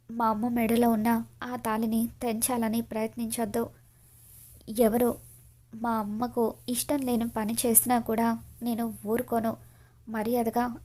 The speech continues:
ఇక్కడి నుండి బయటకు నడవండి," అని చెప్పి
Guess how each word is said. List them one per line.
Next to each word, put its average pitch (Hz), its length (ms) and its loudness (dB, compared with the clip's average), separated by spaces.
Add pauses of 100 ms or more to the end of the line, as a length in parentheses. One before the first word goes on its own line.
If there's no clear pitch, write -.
ఇక్కడి 240 280 -4
నుండి 226 360 0 (220)
బయటకు 220 440 -6
నడవండి," 226 560 2 (120)
అని 233 240 -6
చెప్పి 226 360 -2